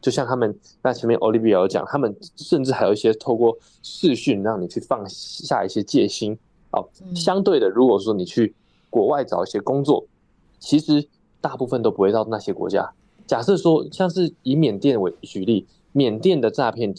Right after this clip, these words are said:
Speaker 1: 园区，很多人被骗过去的，为什么？很多都是因为我的工作可能是在泰国做代购，或者是说我在邻近的国家做一些完全不相关的工作，但是你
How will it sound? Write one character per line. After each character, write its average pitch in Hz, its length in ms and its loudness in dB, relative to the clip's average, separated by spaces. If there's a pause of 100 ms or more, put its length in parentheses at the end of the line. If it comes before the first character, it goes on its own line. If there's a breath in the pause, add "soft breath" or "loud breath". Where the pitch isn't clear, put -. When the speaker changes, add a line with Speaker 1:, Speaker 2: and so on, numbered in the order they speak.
Speaker 1:
园 101 200 0
区， 110 260 0
很 104 200 2
多 160 160 6
人 110 120 0
被 120 120 2
骗 143 280 -2
过 151 140 4
去 107 240 -2
的， - 140 -6 (380)
为 160 140 4
什 - 200 -8
么？ - 140 -12 (640)
很 107 160 -6
多 131 140 2
都 135 100 0
是 131 160 -2
因 123 140 -2
为 120 220 0 (260)
我 120 140 0
的 127 80 0
工 165 200 0
作 156 220 2
可 - 140 -12
能 92 120 -6
是 117 140 -10
在 113 120 0
泰 127 360 -2
国 90 240 -4
做 101 260 -2 (120)
代 120 240 0
购， 127 260 0 (380)
或 147 100 2
者 - 80 -2
是 127 160 -8
说 120 160 2
我 95 100 2
在 120 200 0 (180)
邻 139 260 0
近 156 240 0
的 104 120 2
国 104 200 2
家 120 160 0
做 120 220 0
一 110 40 0
些 107 200 -2 (420)
完 131 200 -2
全 123 220 -2
不 139 120 -2
相 143 360 -4
关 143 140 -2
的 123 80 -4
工 104 180 -4
作， 107 120 0
但 113 120 -4
是 113 120 -12
你 92 120 -6